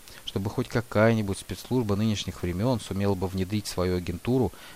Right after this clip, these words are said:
в любую независимую террористическую организацию и таким путем ликвидировать ее. Это не времена Н К В Д. По этим причинам спецслужбы вынуждены поступать чуть ли не стандартно.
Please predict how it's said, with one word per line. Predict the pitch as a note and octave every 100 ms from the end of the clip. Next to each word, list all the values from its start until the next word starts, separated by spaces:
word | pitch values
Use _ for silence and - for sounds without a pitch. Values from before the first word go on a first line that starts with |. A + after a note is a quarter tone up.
| -
в |
любую | G#2+ C#3 B2+ C#3
независимую | A#2+ G#2 G2 A2+ G#2+ F#2+ -
террористическую | F#2+ G2 - G2+ - -
организацию | F#2 F#2 F2+ E2 - -
и |
таким | F#2 - F2+
путем | F#2+ G#2+ G#2+
ликвидировать | E2+ F2 E2 E2 D#2 -
ее. | D#2+ D#2+ - - -
Это | A#2+
не | C#3+ D3
времена | D3 D3+ A#2 G#2+
Н | G#2
К | -
В | G#2+
Д. | F#2 E2+ - - - - - - -
По | B2+
этим | D#3 D#3
причинам | - C3+ F3 D#3
спецслужбы | - - - D3+ C#3 B2+
вынуждены | B2 C3+ A#2+ A#2+
поступать | - A2+ - - C3+
чуть | - C3
ли | B2
не | B2 A#2+ -
стандартно. | - - A#2+ A2 F#2 - D2